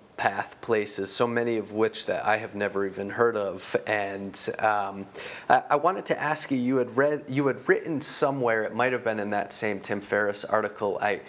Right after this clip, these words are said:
I can't quite remember, uh, but you talked about, uh, Westernization versus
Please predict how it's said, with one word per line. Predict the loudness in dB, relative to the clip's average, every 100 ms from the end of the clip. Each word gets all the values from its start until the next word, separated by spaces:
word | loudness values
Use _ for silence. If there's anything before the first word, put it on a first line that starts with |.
| -16 -16 -6
I | -2 -2
can't | 0 -2 -2
quite | 2 2 2
remember, | -2 0 0 0 0 0
uh, | 0 0 -4 -8 0
but | 2 2
you | -2
talked | 2 2 2 -2
about, | 0 2 2 0 -8 -18 -16 -16 -18 -16 -10
uh, | -10 -12 -18 -20 -20 -20 -20 -20 -20 -18 -2
Westernization | 2 2 2 0 0 0 0 0 0 -2 -2 -2 0
versus | 0 0 0 0 0 0 -4 -6